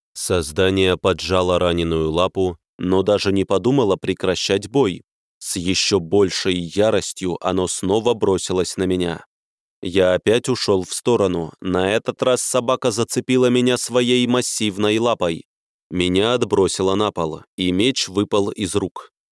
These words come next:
Покров вокруг меня затрещал, замерцал, разбрасывая искры, но выдержал. Зверь навис надо мной, широко раскрыв пасть, готовый прикончить меня.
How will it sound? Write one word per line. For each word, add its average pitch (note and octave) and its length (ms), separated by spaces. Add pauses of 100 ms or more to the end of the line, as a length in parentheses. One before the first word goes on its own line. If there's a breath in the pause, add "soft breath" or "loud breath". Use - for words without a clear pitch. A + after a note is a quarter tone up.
(260)
Покров B2 540
вокруг C#3+ 480
меня C3 320
затрещал, A2+ 880
замерцал, F#2+ 920
разбрасывая A#2+ 880
искры, A#2+ 720
но B2 220
выдержал. F2+ 680 (640)
Зверь C3+ 440
навис D3 440
надо A2+ 220
мной, G#2 460
широко G2 500
раскрыв D3 560
пасть, C#3 360
готовый C3 600
прикончить G2 720
меня. F2+ 400